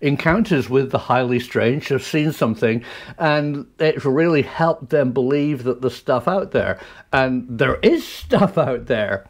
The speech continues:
And that's my position. But I want to understand what it is. And I also want to understand how we as terra firma humans perceive what we see out in the universe. There's lots of strange things. There's lots of strange physics.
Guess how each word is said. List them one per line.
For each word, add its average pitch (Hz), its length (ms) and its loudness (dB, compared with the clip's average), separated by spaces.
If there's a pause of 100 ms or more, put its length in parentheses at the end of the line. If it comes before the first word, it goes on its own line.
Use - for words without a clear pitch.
(180)
And 143 240 2
that's 185 320 0
my 143 200 0
position. 117 520 -4 (260)
But 151 80 2
I 285 140 2
want 311 200 0
to 196 80 0
understand 147 500 0
what 147 320 2
it 139 120 0
is. 120 440 0
And 165 160 2
I 208 40 4
also 269 300 2
want 147 220 2
to 127 160 2
understand 123 600 0
how 127 280 0
we 135 480 -2
as 110 280 -4 (420)
terra 131 560 2
firma 120 560 2
humans 123 600 0
perceive 139 840 0 (300)
what 139 520 2
we 147 280 -2
see 143 400 -2
out 135 220 2
in 123 100 -2
the 139 80 0
universe. 135 400 0 (260)
There's 165 260 6
lots 156 340 0
of 180 140 4
strange 165 440 0
things. 180 440 -2
There's 160 300 2
lots 180 240 0
of 170 160 2
strange 160 380 0
physics. - 480 0